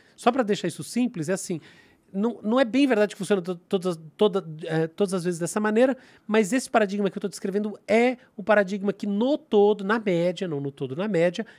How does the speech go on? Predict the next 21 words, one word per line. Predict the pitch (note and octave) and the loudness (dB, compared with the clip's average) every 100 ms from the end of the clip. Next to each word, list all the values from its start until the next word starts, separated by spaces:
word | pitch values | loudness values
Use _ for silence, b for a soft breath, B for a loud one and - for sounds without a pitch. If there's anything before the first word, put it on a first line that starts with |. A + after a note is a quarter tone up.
| B - | B -2
é | G3 | 0
válido | G3+ G3 F#3+ G#3+ | 2 0 -2 -6
sim. | - E3+ - b b | -4 -4 -4 b b
Então | - A3+ | 2 2
eu | |
vou | A#3 | 2
tendo | A#3+ A#3 | 0 0
contiguidades | - D4 D4 C4+ A3 F3+ F#3 G#3 G3 | 0 -2 0 -4 -4 -2 0 0 -2
associativas, | G3 G#3+ - G#3 - C3+ B2 B2 | -6 -8 -6 -6 -6 -10 -10 -10
ok? | - G3+ A#3 B B B B B | -2 0 0 B B B B B
Através | G#3+ C#4+ C#4+ F4+ | 0 2 2 2
das | D#4+ C4+ | 2 -2
contiguidades | - A3 - F3+ F#3 D#3+ D#3+ C#3 | -2 -2 -4 -6 -2 0 0 -4
associativas, | C3+ D3+ - C3+ - A#3 C#3+ - b b b | -10 -12 -16 -12 -6 -6 -6 -10 b b b
eu | F#3+ | -2
vou | A3+ | 0
tendo | A#3+ A#3 | 0 -2
uma | A3+ G#3+ | -2 -4
série | - - - C4 C#4+ G#3+ | -6 -4 2 2 2 -2
de | D#3+ | -6
estímulos | D3+ - - G#3+ G#3 D3+ C3+ | -12 -12 -8 -4 -2 -4 -6